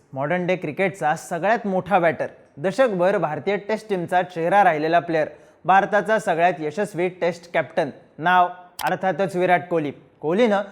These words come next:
दुपारी बारा वाजता सोशल मीडियावर पोस्ट टाकून टेस्ट क्रिकेटमधून रिटायरमेंट जाहीर केली. सगळ्यांसाठीच हा मोठा धक्का होता.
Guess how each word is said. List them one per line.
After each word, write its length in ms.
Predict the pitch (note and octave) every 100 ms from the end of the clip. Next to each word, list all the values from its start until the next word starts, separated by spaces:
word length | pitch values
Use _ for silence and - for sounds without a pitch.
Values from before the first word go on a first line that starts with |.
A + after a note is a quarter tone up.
| - -
दुपारी 300 | G3+ F#3+ B3
बारा 360 | G#3+ F3 G3 C4
वाजता 380 | A#3 - E3+ F3+
सोशल 340 | F3+ D#3 F#3
मीडियावर 340 | F#3 F#3 G3 G3
पोस्ट 360 | - A#3+ A#3+
टाकून 300 | F3+ E3 F#3
टेस्ट 340 | F3+ A#3+ B3 -
क्रिकेटमधून 560 | F#3 F#3+ F3 E3+ F3+
रिटायरमेंट 540 | D#3 C#3+ F3+ D#3 F3 E3+
जाहीर 240 | E3 D#3+
केली. 180 | E3+ D#3 - - -
सगळ्यांसाठीच 720 | B2+ E3+ A3+ G3 E3+ G3+ G3+ - - -
हा 80 | E3
मोठा 380 | E3 E3 F#3+ F3
धक्का 360 | D#3+ - F3
होता. 300 | F3 F3+ D#3